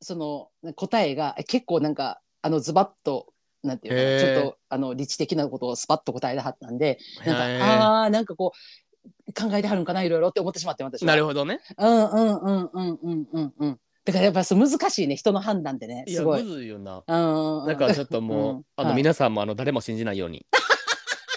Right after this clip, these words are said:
Speaker 2: 己の目だけ信じろということでいいですかね、もう。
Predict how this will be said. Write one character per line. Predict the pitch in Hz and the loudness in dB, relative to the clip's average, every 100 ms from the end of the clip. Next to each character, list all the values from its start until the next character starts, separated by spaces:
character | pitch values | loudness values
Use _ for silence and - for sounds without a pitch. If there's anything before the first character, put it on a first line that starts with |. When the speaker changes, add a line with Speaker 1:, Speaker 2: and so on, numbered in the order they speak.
| - 523 - - - _ - - - - - - _ | -10 -12 -12 -8 -8 _ -16 -12 -12 -12 -14 -16 _
Speaker 2:
己 | 170 | 4
の | 175 175 170 160 | 6 6 4 2
目 | 123 127 | -4 -6
だ | 131 | -6
け | 160 | -10
信 | - 117 | -10 -12
じ | 117 | -10
ろ | 101 | -10
と | - | -8
い | 101 | -8
う | |
こ | - | -4
と | - | -4
で | 90 | -4
い | 92 | -6
い | |
で | 95 | -6
す | - | -8
か | 85 | -10
ね、 | |
も | 82 | -8
う。 | 85 | -10